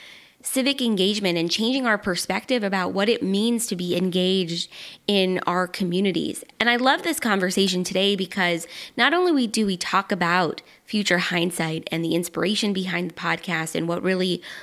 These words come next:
motivates and drives Mila, but we also talk about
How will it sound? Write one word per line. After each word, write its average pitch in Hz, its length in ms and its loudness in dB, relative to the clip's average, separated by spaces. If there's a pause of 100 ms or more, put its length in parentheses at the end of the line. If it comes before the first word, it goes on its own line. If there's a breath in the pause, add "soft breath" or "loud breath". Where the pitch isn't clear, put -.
(160 loud breath)
motivates 214 680 2
and 180 180 -2
drives 196 440 2
Mila, 170 480 -2 (400 loud breath)
but 233 100 4
we 285 160 2
also 277 320 0
talk 233 340 -2
about 190 540 0